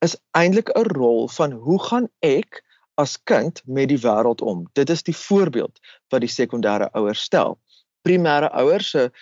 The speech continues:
rol is meer hoe gaan ek met myself om? Wat is die verhouding met myself? En die sekondêre ouer is meer hoe gaan ek met die wêreld om? Wat is my verhouding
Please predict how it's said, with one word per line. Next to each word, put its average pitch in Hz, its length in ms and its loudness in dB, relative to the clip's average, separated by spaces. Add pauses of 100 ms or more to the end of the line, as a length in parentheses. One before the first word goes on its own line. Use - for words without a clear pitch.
(140)
rol 131 420 2
is - 180 -8
meer 135 240 -2
hoe 139 160 -2
gaan 147 300 -2
ek - 180 -6
met 127 140 -4
myself 120 600 0
om? 247 240 0
Wat 117 160 -2
is 120 100 -8
die - 80 -20
verhouding 110 340 -2
met 95 120 -12
myself? 180 440 0 (400)
En 180 80 -2
die 180 60 2
sekondêre 170 800 0
ouer 123 260 -2
is - 140 -10
meer 135 240 0 (200)
hoe 156 100 2
gaan 165 240 0
ek 156 180 -2
met 135 140 -2
die 135 100 0
wêreld 113 480 0
om? 101 160 -6
Wat 143 180 -2
is 185 200 -6
my 185 120 0
verhouding 165 720 -2